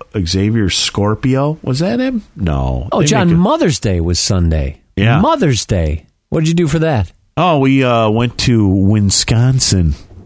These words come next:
Speaker 2: Wisconsin.
Speaker 1: Yeah.
Speaker 2: You met your, uh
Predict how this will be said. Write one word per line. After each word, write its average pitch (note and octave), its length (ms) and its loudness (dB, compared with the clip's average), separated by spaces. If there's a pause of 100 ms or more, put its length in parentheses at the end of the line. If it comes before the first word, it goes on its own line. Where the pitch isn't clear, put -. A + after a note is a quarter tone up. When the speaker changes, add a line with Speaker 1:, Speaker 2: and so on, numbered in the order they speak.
Speaker 2:
Wisconsin. D#3+ 760 0
Speaker 1:
Yeah. G#2+ 220 2 (100)
Speaker 2:
You G#2+ 180 0
met B2 340 -2
your, A#2+ 360 2
uh A2+ 420 0